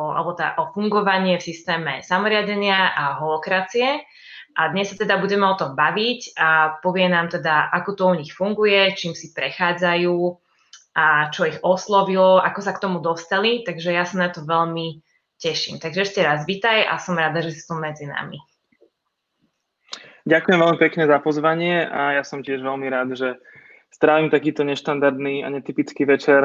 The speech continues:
Speaker 2: na tému, ktorú sme dodnes riešili len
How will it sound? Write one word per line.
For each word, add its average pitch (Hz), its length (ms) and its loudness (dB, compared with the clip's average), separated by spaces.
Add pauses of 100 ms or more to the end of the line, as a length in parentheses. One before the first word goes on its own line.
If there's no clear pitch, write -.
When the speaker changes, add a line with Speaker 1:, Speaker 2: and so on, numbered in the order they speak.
(140)
Speaker 2:
na 139 260 0
tému, 147 340 6
ktorú 143 380 2
sme 139 320 -2 (100)
dodnes 143 380 2
riešili 143 420 2
len 135 380 -2